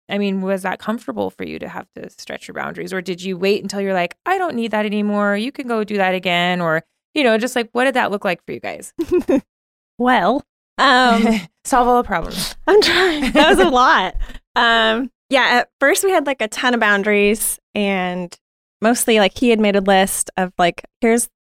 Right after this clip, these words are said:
Speaker 2: the boundaries I've set for myself." And then, you know, over time it's,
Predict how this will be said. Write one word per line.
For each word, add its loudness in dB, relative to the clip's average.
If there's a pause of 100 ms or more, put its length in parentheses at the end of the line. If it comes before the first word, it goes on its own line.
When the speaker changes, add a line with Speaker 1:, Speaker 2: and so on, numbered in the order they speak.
Speaker 2:
the -2
boundaries 2
I've 0
set -2
for -8
myself." -2
And -4
then, -2
you -2
know, -4
over 2
time 0
it's, -10